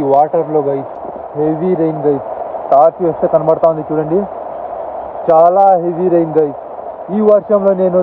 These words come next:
తగులుకునేసాను. ఓ, చూడండి, ఇక్కడ నా లైట్ ఉండడం వలన బయట మొత్తం చాలా వెలుతురుగా ఉంది. చాలా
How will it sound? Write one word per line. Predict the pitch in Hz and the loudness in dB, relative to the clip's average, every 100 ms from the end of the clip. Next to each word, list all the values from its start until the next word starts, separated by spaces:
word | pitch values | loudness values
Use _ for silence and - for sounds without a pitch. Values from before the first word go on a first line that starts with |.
| 180 | 2
తగులుకునేసాను. | 156 165 170 170 160 165 151 156 170 - - - - - - - - - - - - - - 143 | 0 0 -2 -4 0 0 0 -4 -6 -8 -14 -14 -12 -12 -14 -14 -14 -14 -14 -12 -12 -12 -4 2
ఓ, | 156 160 156 143 135 | 4 4 4 0 -2
చూడండి, | 160 165 170 190 - - - 156 | -2 -2 -2 -4 -6 -12 -12 -10
ఇక్కడ | 151 170 170 | 0 4 6
నా | 160 156 147 | 6 4 4
లైట్ | 143 185 196 | 4 4 2
ఉండడం | 180 180 185 175 | 2 4 4 4
వలన | 170 165 170 175 - - - - - - 131 | 2 4 2 2 -2 -16 -14 -14 -14 -2 4
బయట | 151 180 196 156 | 4 4 2 4
మొత్తం | 165 160 214 180 - | 0 0 -2 -2 -2
చాలా | 165 160 190 185 | 2 4 4 2
వెలుతురుగా | 156 165 165 185 190 170 | 0 -2 0 4 4 2
ఉంది. | 143 151 175 - - - - - - - - - - - - - - | -2 -2 -2 -4 -14 -16 -16 -16 -14 -14 -12 -12 -12 -14 -12 -12 -6
చాలా | 147 147 165 170 | -4 0 0 2